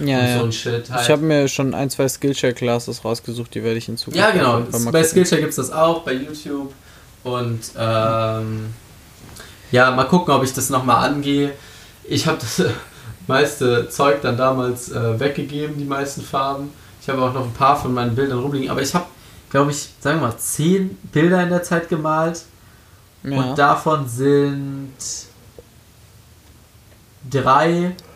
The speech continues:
Speaker 2: fresh.
Speaker 1: <laughs> Ey, das ist keine schlechte Quote.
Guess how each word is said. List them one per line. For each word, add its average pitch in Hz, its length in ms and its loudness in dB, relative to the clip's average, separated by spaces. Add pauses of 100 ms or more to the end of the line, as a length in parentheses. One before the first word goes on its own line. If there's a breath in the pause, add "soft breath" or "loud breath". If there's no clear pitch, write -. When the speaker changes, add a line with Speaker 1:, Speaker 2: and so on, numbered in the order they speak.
(120)
Speaker 2:
fresh. - 640 -2 (640)
Speaker 1:
<laughs> 135 500 0
Ey, 170 200 4
das 147 200 2
ist - 120 -10
keine 117 240 0
schlechte 143 340 0
Quote. 131 460 -2